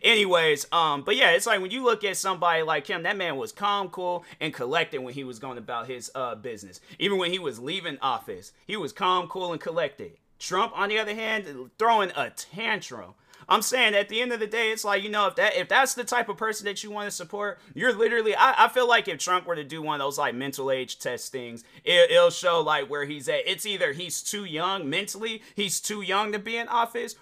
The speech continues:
or mentally he's too old to be in office. But the thing is, is this, though. He has gotten pe-, um, in people's heads, and regardless of the situation, wherever he's at,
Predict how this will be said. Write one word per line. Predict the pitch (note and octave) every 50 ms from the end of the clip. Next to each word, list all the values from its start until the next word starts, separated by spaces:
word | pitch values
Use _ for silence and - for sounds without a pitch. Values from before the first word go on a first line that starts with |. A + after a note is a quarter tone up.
| - -
or | - E3+ D#3+
mentally | D#3 F3+ G#3 G3+ - - G3 G#3 G#3+
he's | F3 F#3 F#3 D#3+ -
too | - - G3 D#3+ C#3+
old | C#3 D#3 D3 C#3 C#3 -
to | - C#3+
be | A#2 C3 B2+ A#2+
in | A2+ A2+
office. | - A2+ A2 G2+ - - F2+ E2+ G2 - - _ _ _ - -
But | G2+ F#2+ C#3 C#3 D3+ E3+ F#3 - D3+
the | D3 B2
thing | A#2 - C#3+ C#3+ C#3+ D3
is, | D3 C#3+ C3+ C3+
is | C#3 B2 A#2+
this, | C#3 C3 A#2+ - -
though. | - G#2 F2+ F2+ - - _ _
He | - B2 A#2+
has | B2 A2+ A2+ G2
gotten | B2 B2 C3+ C3+ - C#3+ C#3 C3+
pe-, | C3+ D#3 D3+ - -
um, | D3 C#3+ C#3+ C3+
in | C#3 C3+ C3+
people's | - D3+ C#3 - D3 C#3+ C3+ -
heads, | - B2 A#2+ A#2+ A#2 A2+ A2+ - - - _ _ _ _ _ -
and | C3+ C#3 C3+ C3
regardless | C3 C3 A#2 B2 C#3 D3+ D#3+ D#3+ E3+ D#3+ D#3 D#3 -
of | D#3 D3+
the | D#3
situation, | D3 - D#3+ D3 - D#3 D#3 D#3+ E3 E3 D#3+ - F3 E3 D#3+ D#3+ D#3+ D3+ -
wherever | G#2+ C3+ C3+ C3+ C#3+ C#3+ D#3 D#3 D3 D#3+
he's | D3 D#3 E3+ E3 D#3 D#3 E3
at, | E3 D#3+ D#3+ - -